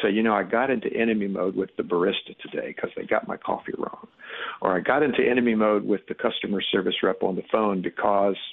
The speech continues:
X, what, whatever, whatever the conversation was about." Because if you'll confess it to other people and also give them permission to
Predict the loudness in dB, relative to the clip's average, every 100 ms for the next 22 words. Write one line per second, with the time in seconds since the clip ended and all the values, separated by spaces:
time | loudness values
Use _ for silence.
0 | -18 _ _ _ -2 -2 0 -2 -2 -2
1 | 0 2 0 -2 0 0 0 0 0 -2
2 | -2 -2 -2 -2 -6 -10 -4 -4 -4 -8
3 | -10 -10 -14 -6 -2 0 2 2 0 0
4 | -2 0 0 2 0 0 2 2 0 -2
5 | -4 0 0 2 2 2 2 -2 0 2
6 | 2 2 0 0 0 2 2 2 0